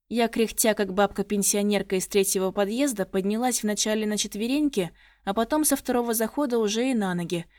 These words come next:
впрочем, не рискуя опереться на локоть Рейна, как сделала бы неделю-другую назад.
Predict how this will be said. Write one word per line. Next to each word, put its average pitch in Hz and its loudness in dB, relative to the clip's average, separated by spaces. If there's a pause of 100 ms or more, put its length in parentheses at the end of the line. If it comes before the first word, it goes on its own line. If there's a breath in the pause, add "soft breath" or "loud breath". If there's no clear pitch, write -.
(120 soft breath)
впрочем, 247 0
не 247 0
рискуя 240 0
опереться 196 0
на 196 0
локоть 196 0
Рейна, 226 0
как 185 -4
сделала 190 0
бы 175 -2
неделю-другую 208 0
назад. 214 -2